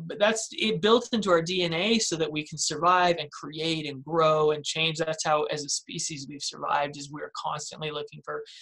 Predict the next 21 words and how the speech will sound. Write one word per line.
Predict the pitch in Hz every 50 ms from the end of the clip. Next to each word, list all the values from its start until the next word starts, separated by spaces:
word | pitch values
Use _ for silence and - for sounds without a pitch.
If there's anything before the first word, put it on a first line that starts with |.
| - - - _ _ -
new, | 151 151 156 156 170 175 175 175 165 160 156 151 151 156 - _ _ _ _ _ _ _ -
you | 165 147
know, | 139 139
new | 143 147 156 165 160
things, | 160 - - 165 151 151 151 147 147 143 - - -
new | 143 139 147 151 147
ways | 143 139 139 135 127 -
to, | - 135
to | 131 127 - - 131
think | - - 143 135
about | 143 135 131 - -
things. | 143 139 139 -
So, | - 156 147 147 - - - - - _ - _ _ -
uh, | - - 147 - -
basically | 185 233 311 302 302 262 247 220
what | 185 185 190 185
we're | 175
doing | 165 180 190 185 180
is | 170 156 151
we're | 151 151
leveraging | 143 147 147 151 160 165 175 180 175 175 170 160 147 151 147 147